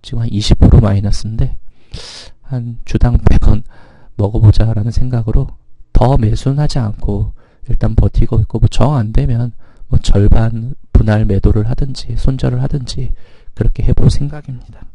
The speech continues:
그다음에 오늘 디에스씨 인베스트먼트는 장중에 수익을 줬었는데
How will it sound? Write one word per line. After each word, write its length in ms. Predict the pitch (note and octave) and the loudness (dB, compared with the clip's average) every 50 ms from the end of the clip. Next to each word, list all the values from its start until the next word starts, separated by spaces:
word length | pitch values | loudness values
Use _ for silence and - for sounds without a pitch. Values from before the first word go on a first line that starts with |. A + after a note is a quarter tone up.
| - - _ - - _ _ _ _ _ _ - _ _ _ _ _ _ _ _ _ _ _ _ - - - - - - - - - | -20 -20 _ -20 -20 _ _ _ _ _ _ -20 _ _ _ _ _ _ _ _ _ _ _ _ -18 -18 -18 -18 -18 -20 -20 -20 -14
그다음에 240 | - C3 A#2+ A2 G#2+ | -8 -6 -4 -4 -4
오늘 220 | G#2+ A2 A2 A2 | -4 -4 -4 -6
디에스씨 640 | A2 - - A#2+ B2+ C#3+ D#3 - D3+ C#3 - - C3 | -6 -6 -6 -6 -4 -4 -6 -6 -10 -12 -8 -8 -6
인베스트먼트는 840 | A#2 G2+ G2 A#2+ C3+ - - - A2 G#2 G2+ - - B2+ C#3+ C3+ - - - _ - _ - _ _ - - - | -6 -2 0 2 2 2 0 -2 -4 -4 -2 -2 -4 -4 -4 -6 -6 -10 -14 _ -20 _ -20 _ _ -20 -6 2
장중에 840 | - - - - G2 - - - A#2 A#2 A2+ A2+ A2 A2 A2 - _ _ _ _ _ _ _ | 4 4 4 4 0 -2 -2 -2 -2 -4 -4 -4 -4 -6 -6 -10 _ _ _ _ _ _ _
수익을 580 | - - - - - E3 E3 D#3+ D#3 D#3 D3 C#3 | -20 -20 -18 -12 -8 -6 -6 -6 -6 -6 -6 -6
줬었는데 960 | - - - G2+ - - A2 G#2+ G#2 G2+ G2+ G#2 - - C3+ - - - | -6 -4 -4 -4 -2 -2 -4 -2 -2 -6 -8 -4 -2 -2 -2 -2 -6 -10